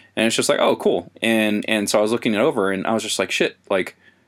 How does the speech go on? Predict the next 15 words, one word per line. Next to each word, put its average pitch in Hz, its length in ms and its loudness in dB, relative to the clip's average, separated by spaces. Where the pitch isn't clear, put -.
I 127 200 2
think 135 180 0
he's 131 240 2
going 117 220 2
to 107 60 2
do 104 300 2
a 92 40 0
better 95 260 0
draft 98 400 0
of 95 80 -4
this 92 160 -2
than 95 140 -4
I 175 160 0
will, 95 340 2
but 92 260 -2